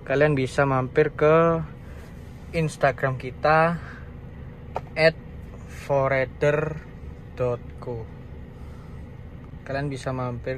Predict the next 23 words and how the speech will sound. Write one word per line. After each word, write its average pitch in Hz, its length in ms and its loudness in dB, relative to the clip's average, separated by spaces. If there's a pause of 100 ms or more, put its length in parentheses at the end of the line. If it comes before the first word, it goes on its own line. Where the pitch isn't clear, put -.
ke 127 80 -2
Instagram 123 560 -4
kita, 131 480 -2 (160)
bisa 131 240 2
D 120 240 0
M, 156 560 6
like 131 160 4
foto, 127 1040 0 (240)
foto 120 400 -6
kita 131 480 2
di 120 400 -2
sana, 139 720 0 (880)
share 135 320 2
ke 131 80 2
teman-teman 123 560 -2
kalian. 147 880 6
Apabila 123 480 2
ada 123 160 4
yang 123 80 2
cari 120 240 4
mobil 123 720 4
Eropa, 120 560 4
Jepang, 143 640 4